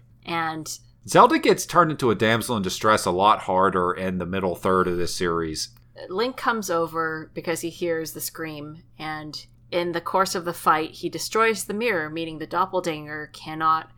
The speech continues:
Speaker 1: run through the mirror with the Triforce, which was her intent.
Speaker 2: Yes.
Speaker 1: So the plan now is to dupe Link into going into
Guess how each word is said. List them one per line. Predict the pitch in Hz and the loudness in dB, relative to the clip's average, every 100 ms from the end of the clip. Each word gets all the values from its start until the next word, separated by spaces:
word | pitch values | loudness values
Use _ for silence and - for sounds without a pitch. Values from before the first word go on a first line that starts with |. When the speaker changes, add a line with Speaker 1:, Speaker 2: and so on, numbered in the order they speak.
| - | -16
Speaker 1:
run | 156 175 170 165 | -2 2 2 -2
through | - 196 196 | -6 -4 -2
the | 175 | -2
mirror | 160 156 156 | -6 -8 -8
with | 151 160 160 | -6 -8 -6
the | 160 | -10
Triforce, | - 180 175 170 147 151 - | 0 0 0 -6 -8 -8 -10
which | 156 - | -12 -10
was | 151 | -10
her | - 165 | -8 -10
intent. | 160 - 190 160 - - | -10 -8 -8 -10 -16 -4
Speaker 2:
Yes. | 95 92 85 - | -2 0 -2 -6
Speaker 1:
So | - | -4
the | 185 180 | -2 -2
plan | - 226 226 | 0 0 0
now | 196 170 170 | 2 2 2
is | - 170 160 | 0 -6 -4
to | - | -8
dupe | 156 190 226 220 - | -6 -4 -4 -6 -8
Link | 170 165 - | -6 -8 -12
into | - 165 - | -10 -10 -6
going | 160 170 170 | -2 0 0
into | - 175 170 - 165 156 156 | -4 -10 -8 -8 -6 -6 -10